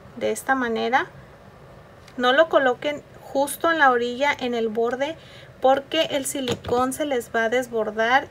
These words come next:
y entonces se va a ver feo, ¿ok? No queremos que se note el silicón, así que bueno. Lo vamos a colocar lo más cerca a la orilla posible, pero no justo en el borde,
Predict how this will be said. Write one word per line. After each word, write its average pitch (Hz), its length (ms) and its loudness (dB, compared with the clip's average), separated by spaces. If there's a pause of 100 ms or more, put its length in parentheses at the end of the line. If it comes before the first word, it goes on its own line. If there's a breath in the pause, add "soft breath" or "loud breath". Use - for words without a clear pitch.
y 240 100 -4
entonces 226 540 -4
se 254 100 -6
va 208 120 -2
a 202 40 -4
ver 220 200 -4
feo, - 440 -10
¿ok? 277 320 -8 (840 loud breath)
No 233 160 -2
queremos 269 440 2
que 269 100 -2
se 247 160 -4
note 220 480 -2
el 240 120 -4
silicón, 262 600 -4 (680)
así 226 260 -6
que 233 160 -2
bueno. 214 220 -4 (1120 loud breath)
Lo 240 100 2
vamos 247 320 2
a 320 100 2
colocar 254 560 2
lo 220 200 0
más 226 260 0
cerca 330 280 2
a 320 40 6
la 311 80 4
orilla 269 320 0
posible, 247 500 -4
pero 233 280 2
no 233 180 2
justo 262 720 -4
en 247 160 -4
el 226 160 -2
borde, 220 480 0